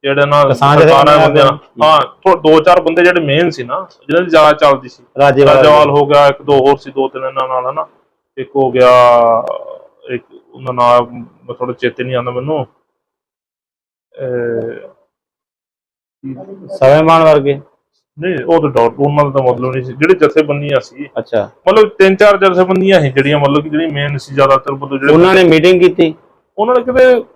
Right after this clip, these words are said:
Speaker 1: ਮੀਟਿੰਗਾਂ ਮੂਟਿੰਗਾਂ ਜ਼ਰੂਰ ਕੀਤੀਆਂ ਨੇ ਵੀ ਸਰਕਾਰ
Speaker 2: ਉਹ ਰਾਹ ਬਦਲਣ ਵਾਲਾ ਕੀ ਕਹਾਣੀ ਸੀ ਜਿਹੜੀ ਰਾਹ ਬਦਲ
Speaker 1: ਰਾਹ
Speaker 2: ਗਏ?
Speaker 1: ਦੇਖੋ, ਦੇਖ ਪੰਧੇਰ, ਜਿਹੜਾ ਪੰਧੇਰ ਸੀ ਜਿਹੜਾ ਅੱਗੇ ਬੈਠਾ ਹੋਇਆ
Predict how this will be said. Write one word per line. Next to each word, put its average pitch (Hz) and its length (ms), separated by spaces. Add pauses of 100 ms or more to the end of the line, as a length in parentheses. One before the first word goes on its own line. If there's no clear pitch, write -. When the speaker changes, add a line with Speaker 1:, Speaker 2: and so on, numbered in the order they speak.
(160)
Speaker 1:
ਮੀਟਿੰਗਾਂ 196 340
ਮੂਟਿੰਗਾਂ 196 280
ਜ਼ਰੂਰ 151 240
ਕੀਤੀਆਂ 139 380
ਨੇ 139 60
ਵੀ 143 140
ਸਰਕਾਰ 135 340
Speaker 2:
ਉਹ 233 40
ਰਾਹ 220 220
ਬਦਲਣ 208 340
ਵਾਲਾ 208 220
ਕੀ 185 200
ਕਹਾਣੀ 180 280
ਸੀ 143 180
ਜਿਹੜੀ 160 200
ਰਾਹ 147 220
ਬਦਲ 151 100
Speaker 1:
ਰਾਹ 175 240
Speaker 2:
ਗਏ? 196 100
Speaker 1:
ਦੇਖੋ, 175 240
ਦੇਖ 156 160
ਪੰਧੇਰ, 156 420
ਜਿਹੜਾ 165 220
ਪੰਧੇਰ 160 380
ਸੀ 131 140
ਜਿਹੜਾ 131 160
ਅੱਗੇ 127 180
ਬੈਠਾ 123 300
ਹੋਇਆ 123 220